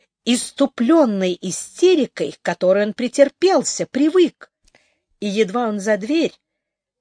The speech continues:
плашмя на пол, и вдребезги наивная, поспешная надежда сыном, его присутствием, его ангельской любовью спастись от отчаяния,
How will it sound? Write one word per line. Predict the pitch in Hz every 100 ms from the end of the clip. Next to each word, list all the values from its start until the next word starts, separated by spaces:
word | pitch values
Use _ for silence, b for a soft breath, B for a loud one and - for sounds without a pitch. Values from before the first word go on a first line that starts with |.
| -
плашмя | 175 214 - 214 226
на | 226 247 196
пол, | - - _ _ _ _ _ _ _ _ -
и | 226
вдребезги | 202 175 277 311 262 233 233
наивная, | 247 254 277 311 185 156 - _ _ _ _ _ _ _ -
поспешная | 196 - - 339 330 - 294 294 254
надежда | 233 180 254 294 220 202
сыном, | 233 - 294 320 254 170
его | 151 190 247
присутствием, | - 254 - 311 - - 143 139
его | 170 226
ангельской | 269 277 262 - -
любовью | 254 254 240 320 254 175 147 - B B
спастись | - - - 262 - - - 339 320 - -
от | 254 -
отчаяния, | 190 _ - - 339 349 285 180 139 110